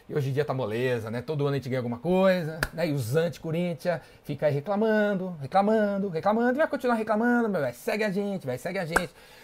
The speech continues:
E pra aqueles que são anti-corintiano, roxo, velho, e vai ficar meio bravinho, porque eu tô falando do Corinthians no meu vídeo, desliga o meu canal, velho, vai ver outro, cara. Encontra todo cara na internet, v-, vamos ver se você encontra um palmeirense que manja de vendas como eu manjo. Vê se você encontra um São Paulino,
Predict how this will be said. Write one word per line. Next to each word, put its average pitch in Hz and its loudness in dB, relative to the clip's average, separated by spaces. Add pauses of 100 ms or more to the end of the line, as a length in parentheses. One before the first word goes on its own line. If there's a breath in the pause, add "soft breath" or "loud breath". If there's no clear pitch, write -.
(140 loud breath)
E 214 0
pra - 2
aqueles 214 0
que 208 -4
são - -6
anti-corintiano, 175 -2
roxo, 147 -2
velho, 113 -6
e 139 -4
vai 135 -6
ficar 151 -10
meio 143 -2
bravinho, 127 -2
porque 147 -6
eu 127 -6
tô 135 -10
falando 135 -4
do 127 -4
Corinthians 131 -4
no 117 -4
meu 117 -2
vídeo, 147 -2 (560 loud breath)
desliga 302 2
o 294 6
meu 285 8
canal, 247 6
velho, 160 2
vai 226 2
ver 226 6
outro, 220 4
cara. 127 -4 (120)
Encontra 359 0
todo 240 -2
cara 208 4
na 196 4
internet, 185 0
v-, 240 2
vamos 294 6
ver 311 2
se - -8
você 202 -2
encontra 190 0
um 156 -4
palmeirense 143 -2 (240 soft breath)
que 160 -6
manja 143 2
de 131 0
vendas 123 -4
como 135 -6
eu 113 -2
manjo. 113 -4
Vê 220 -2
se 302 -6
você 330 -2
encontra 294 -4
um 269 -2
São 262 -2
Paulino, 226 4